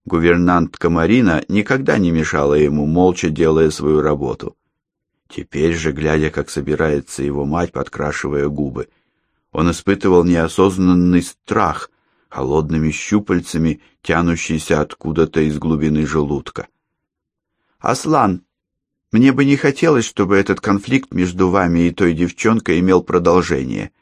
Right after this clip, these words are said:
Как ты думаешь, у родителей этой, как ее, Беловой?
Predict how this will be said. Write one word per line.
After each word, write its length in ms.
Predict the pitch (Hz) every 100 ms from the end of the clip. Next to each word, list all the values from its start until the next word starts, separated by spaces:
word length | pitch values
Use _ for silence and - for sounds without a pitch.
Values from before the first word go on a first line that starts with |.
| _ _ _ _
Как 180 | 170 160
ты 140 | 156
думаешь, 520 | 123 107 87 82 85 - - _
у 120 | 107
родителей 560 | 117 117 127 104 98 101
этой, 320 | 92 90 85
как 300 | - 87 -
ее, 320 | 82 82 73 _ _ _ _ _
Беловой? 800 | - 78 87 85 87 82 67 -